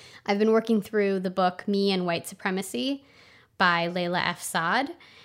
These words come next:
and really wrestling with <laughs> myself in each reflective journaling prompt that she so beautifully, um, puts forth in that work. And the chapter entitled You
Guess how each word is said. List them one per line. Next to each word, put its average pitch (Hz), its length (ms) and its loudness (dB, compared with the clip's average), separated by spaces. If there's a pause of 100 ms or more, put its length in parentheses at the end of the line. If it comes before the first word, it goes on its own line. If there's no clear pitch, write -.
(200)
and 196 540 2
really 262 420 0
wrestling 214 540 4
with 196 200 0
<laughs> - 0 -
myself 196 540 2
in 214 140 6
each 202 440 -2
reflective 190 720 -2
journaling 202 460 2
prompt 170 400 -2
that 165 200 -6
she - 280 -8
so 180 220 -6
beautifully, 170 680 -6 (360)
um, 170 280 -2
puts 180 260 -8
forth 214 360 2
in 175 100 -2
that 156 180 -6
work. 214 460 2 (1040)
And 240 260 6
the 226 60 6
chapter 294 460 4
entitled 233 500 0
You 233 500 -2